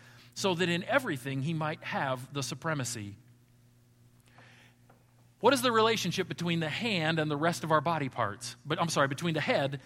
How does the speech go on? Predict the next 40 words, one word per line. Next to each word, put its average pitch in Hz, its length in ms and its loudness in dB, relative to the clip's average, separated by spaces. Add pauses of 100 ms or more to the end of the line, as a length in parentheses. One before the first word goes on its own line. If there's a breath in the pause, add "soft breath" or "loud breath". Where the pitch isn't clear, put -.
(120)
and 156 140 0
the 156 60 2
rest 165 200 4
of 160 60 -2
our 151 100 4
body 123 240 2
parts? 98 400 -8 (680 soft breath)
Right? 214 160 0
Our 185 160 8
brains, 175 600 2
our 170 140 4
heads, 226 320 0 (280 loud breath)
tell 247 320 0
the 220 120 -4
rest 196 500 0
of 180 260 2
the 175 60 -4
parts 196 340 0
of 170 100 0
our 165 100 6
body 190 320 2
what 151 400 2
to 214 100 -6
do, 214 380 0 (260 loud breath)
and 190 140 2
they 233 100 0
do 277 220 0
them. 95 260 -4 (1300 loud breath)
The 185 100 -4
rest 254 260 -2
of 269 60 -8
the 233 60 -12
parts 202 260 -10
of 160 80 -10
our 156 100 -2
body 180 320 -6
don't 156 300 -6
make 185 300 -6
independent 147 600 -6
decisions. 113 640 -10